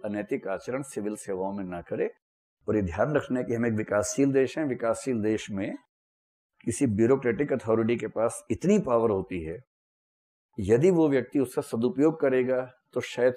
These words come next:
कई हजार, कई लाख व्यक्तियों को मुख्य धारा में ले आएगा। और यदि वो खुद अनैतिक है और उसने उस शक्ति का मिसयूज किया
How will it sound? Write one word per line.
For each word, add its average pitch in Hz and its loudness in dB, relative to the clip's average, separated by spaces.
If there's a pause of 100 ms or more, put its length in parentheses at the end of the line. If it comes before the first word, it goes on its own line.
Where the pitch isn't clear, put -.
(120)
कई 127 4
हजार, 110 2
कई 113 0
लाख 131 2
व्यक्तियों 117 0
को 113 -2
मुख्य 113 -2
धारा 107 0
में 104 -2
ले 98 -2
आएगा। - -8 (1300)
और 123 6
यदि 123 4
वो 143 0
खुद 196 4
अनैतिक 117 0
है 98 -2
और 117 4
उसने 131 -2
उस 120 -4
शक्ति - -4
का 117 -2
मिसयूज 143 2
किया 85 -8